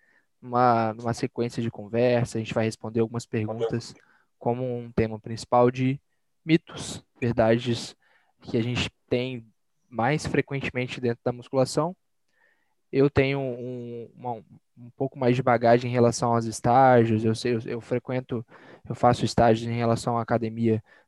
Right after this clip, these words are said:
tem bastante tempo, então tem bastante coisa aí que a gente pode, a gente pode conversar, que a gente pode trocar informações, que a gente consegue sempre, sempre alavancar esse,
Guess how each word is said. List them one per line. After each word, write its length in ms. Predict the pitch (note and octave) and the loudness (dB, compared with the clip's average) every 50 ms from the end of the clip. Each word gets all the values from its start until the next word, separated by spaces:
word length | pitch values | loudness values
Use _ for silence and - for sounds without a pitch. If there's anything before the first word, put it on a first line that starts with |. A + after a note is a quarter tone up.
| _ - | _ -14
tem 60 | A#2+ | -8
bastante 360 | A#2 A#2 A#2 - A#2+ A#2 A2+ - | -6 -6 -6 -6 -6 -8 -8 -8
tempo, 220 | - A2+ A2+ - | -8 -8 -8 -10
então 200 | - - - B2 | -12 -8 -8 -6
tem 160 | A#2+ - B2+ B2 | -6 -6 -8 -4
bastante 360 | B2 B2 A#2 - B2+ B2+ - | -4 -4 -4 -4 -8 -8 -4
coisa 220 | - C3 B2 B2 | -2 0 2 2
aí 80 | A#2 A#2+ | 2 0
que 80 | - | 0
a 40 | B2 B2 | -2 -4
gente 120 | B2+ - | -4 -2
pode, 520 | - - A#2+ A#2+ B2 B2 A#2 A2+ A2 A2 _ _ _ _ - _ _ _ _ | 0 0 2 2 4 4 4 4 2 -2 _ _ _ _ -20 _ _ _ _
a 60 | - | -8
gente 140 | A#2+ A2+ A2 | -6 -4 0
pode 200 | - A#2 A#2 - | 2 2 0 0
conversar, 520 | - C3+ B2+ A#2 A#2 A2+ - - B2 A#2+ - | -2 -10 -2 0 0 0 2 2 2 2 2
que 80 | - | 0
a 20 | A#2 | -4
gente 140 | A#2 - | -6 -2
pode 180 | - B2 A#2 - | 0 0 0 0
trocar 260 | - - A#2+ - A#2+ | -2 -6 -4 -4 -4
informações, 720 | A2+ A2+ - A#2+ A2+ A2 A2+ - - A#2+ A#2+ B2 B2 A#2+ - | -4 -6 -8 -8 -8 -8 -6 -6 -4 -4 -2 -2 -2 -4 -8
que 80 | - | -10
a 40 | A#2+ | -14
gente 100 | A2+ - | -14 -10
consegue 640 | - A#2 A2 - A#2 A#2 A#2 A#2 A2+ A2 A2 G#2 - _ _ _ _ _ _ _ | -10 -10 -4 -2 -2 -2 0 0 -2 0 -2 -4 -6 _ _ _ _ _ _ _
sempre, 640 | - - - B2 A#2+ A#2+ - C#3 C#3+ C#3 C3 C3+ C3+ _ _ _ _ _ _ _ _ _ _ _ _ _ _ _ _ - | -14 -6 -2 -2 -2 -2 0 2 2 2 2 0 -4 _ _ _ _ _ _ _ _ _ _ _ _ _ _ _ _ -20
sempre 320 | - - - - - C3 | -14 -12 -10 -4 2 4
alavancar 580 | C3 C3 C3 B2 B2+ B2+ A#2 A2+ - B2+ B2 A#2+ | 6 6 6 4 4 0 -2 -2 0 2 2 2
esse, 400 | A#2+ - - - B2+ A#2 A2+ | 2 0 0 0 0 0 0